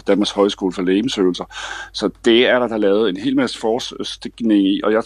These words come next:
forestiller mig, ligesom dig, at du har ret, og jeg synes da bare, du skal lave nogle randomized control trial, evidence-based, whatever,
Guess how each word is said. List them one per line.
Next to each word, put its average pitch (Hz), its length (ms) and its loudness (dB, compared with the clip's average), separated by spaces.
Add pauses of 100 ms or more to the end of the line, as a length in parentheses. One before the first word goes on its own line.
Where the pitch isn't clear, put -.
forestiller 113 400 -2
mig, 92 240 0
ligesom 104 280 -8
dig, 104 340 0
at - 60 -12
du 98 80 -4
har 92 180 0
ret, 123 100 -6 (420)
og 101 300 2
jeg 104 100 2
synes - 200 -8
da 107 80 -6
bare, 101 160 2
du 101 60 -6
skal - 160 -4
lave 95 160 2
nogle 95 400 0
randomized 98 600 -2
control 98 520 -2
trial, 98 420 2
evidence-based, 98 840 0
whatever, 87 340 2